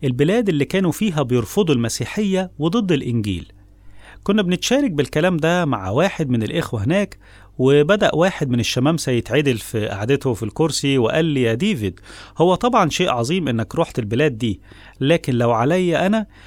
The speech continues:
نفسي الرب يبيد كل الشعوب دي ويرميهم في جهنم." أنا مش ببالغ، هو ده اللي قاله بالظبط. "نفسي الرب يبيد كل الشعوب دي ويرميهم في جهنم." عارفين قلت له إيه؟ ما قلتش حاجة.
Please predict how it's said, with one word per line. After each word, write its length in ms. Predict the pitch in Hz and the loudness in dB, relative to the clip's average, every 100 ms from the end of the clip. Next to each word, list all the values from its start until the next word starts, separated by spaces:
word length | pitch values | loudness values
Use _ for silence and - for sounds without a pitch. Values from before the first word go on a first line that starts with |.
| - - | -20 -4
نفسي 300 | 170 - 147 | -2 -2 -2
الرب 300 | 139 175 151 | 0 0 2
يبيد 320 | 139 131 180 | 2 2 -2
كل 340 | - 196 214 185 | -2 2 2 2
الشعوب 480 | - 156 151 175 143 | -2 0 0 0 0
دي 240 | 165 165 | 0 0
ويرميهم 540 | 147 151 151 170 139 | 2 2 4 2 2
في 140 | 123 127 | 0 0
جهنم." 460 | 113 104 90 76 - - - - - - - - 113 | 0 2 0 -4 -12 -20 -20 -20 -20 -20 -20 -12 -6
أنا 140 | 107 | -4
مش 140 | 117 | -2
ببالغ، 460 | 113 117 165 170 107 - - - - | 0 2 4 2 0 -6 -20 -20 -2
هو 180 | 175 180 | 2 4
ده 100 | 185 | 4
اللي 140 | 170 | 2
قاله 180 | 170 175 | 2 2
بالظبط. 540 | 131 113 113 - - - - - - - - | 0 -2 -4 -4 -20 -20 -20 -20 -20 -16 0
"نفسي 460 | 175 220 - - 135 | 0 0 -2 -2 -2
الرب 380 | 147 180 123 | 2 0 2
يبيد 300 | 127 131 190 | 0 2 0
كل 260 | - 214 190 | 0 0 2
الشعوب 420 | 170 - 170 202 | 0 0 0 0
دي 260 | 170 214 208 | 2 0 0
ويرميهم 600 | 165 190 180 202 160 151 | 2 4 4 2 2 0
في 120 | 147 | 0
جهنم." 420 | 139 127 117 95 - - - - - - - - | 0 2 2 -2 -8 -20 -20 -20 -20 -20 -20 -10
عارفين 460 | 120 127 - 208 185 | -4 -4 -2 -2 0
قلت 200 | 123 180 | 0 0
له 160 | 165 | 2
إيه؟ 200 | 165 208 - - - - 214 135 | 2 0 -4 -20 -20 -20 -16 -4
ما 140 | 135 | 0
قلتش 300 | 175 202 - | 0 0 -6
حاجة. 360 | - 107 90 | -4 -6 -6